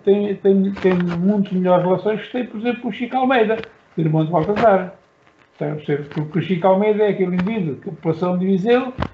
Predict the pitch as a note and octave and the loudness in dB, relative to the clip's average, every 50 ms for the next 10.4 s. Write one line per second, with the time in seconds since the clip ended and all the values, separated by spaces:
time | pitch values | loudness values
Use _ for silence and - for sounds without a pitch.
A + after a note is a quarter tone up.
0 | _ _ _ G3 A#3 B3 C4 C4 C4 B3+ - - - - _ - - - _ _ | _ _ _ -2 0 0 0 0 -2 -6 -12 -18 -20 -20 _ -20 -20 -20 _ _
1 | _ - D#3+ D#3 D3+ D3+ D3+ D3 C#3 C#3+ C#3+ D3+ D#3 D#3+ D#3 D3 F#3+ A3 A#3+ - | _ -6 -4 -2 -2 -2 -2 -4 -6 -6 -8 -10 -10 -10 -6 -4 -4 -4 -4 -8
2 | - - F#3 F#3+ G3+ G3 - - E3 E3 D#3+ - - G3 F#3+ A3 G#3+ G3 - G#3+ | -6 0 0 0 0 0 -4 -4 -6 -6 -6 -8 -8 -6 -4 -4 -4 -4 -4 -4
3 | G3+ G3+ G3 - - B3 A3+ G3 - - - - A3+ A3+ G3+ G#3 G#3+ - - - | -4 -6 -6 -6 -4 -6 -6 -4 -6 -8 -4 -2 0 0 0 0 -4 -6 -8 -16
4 | - - _ _ _ - D3+ D3 D3+ D#3+ E3 E3 E3 F#3 F#3+ F#3 F3+ G#3 F#3 A#3 | -20 -20 _ _ _ 0 0 2 4 4 4 4 4 2 0 0 -4 -8 -4 -4
5 | G#3+ - - G#3+ G#3 A3+ A#3 A3+ A#3 A3 A#3 A#3+ A3+ G3 A3 A3 G#3+ - - - | -2 -2 -2 -2 0 -2 -2 -2 -2 -2 -4 -4 -2 -2 -2 -2 -4 -6 -14 -20
6 | - _ _ _ _ - B3 A#3 G#3 F3+ D#3+ D3+ E3 E3 D#3 - - G3 F3+ F#3+ | -20 _ _ _ _ 2 4 4 4 4 4 2 2 0 0 -2 -4 -2 0 0
7 | F3+ E3 - E3 D3 E3+ D#3+ D#3+ E3 E3 D#3 E3+ G#3 A3+ A3+ A3 A#3+ A#3+ A#3 - | 0 0 -2 -4 -4 -2 -2 0 0 -2 -2 -2 -4 -4 -4 -4 -6 -6 -6 -8
8 | - - _ _ _ F3+ E3+ D#3+ D3 C#3 C#3 C#3+ C#3 C#3 - - - - - _ | -18 -20 _ _ _ 2 4 6 6 4 2 0 -6 -10 -14 -18 -20 -20 -20 _
9 | - - - A#3 A3 G3 D#3 D#3+ D#3 D3+ D3+ - E3+ E3+ G3+ G3 F#3+ - - A3 | -4 0 2 2 2 2 0 -2 -4 -4 -6 -8 -6 -4 -4 -4 -4 -4 -4 -2
10 | A3+ A#3+ A#3+ B3 B3 A#3+ - | -2 -2 0 -2 -4 -6 -6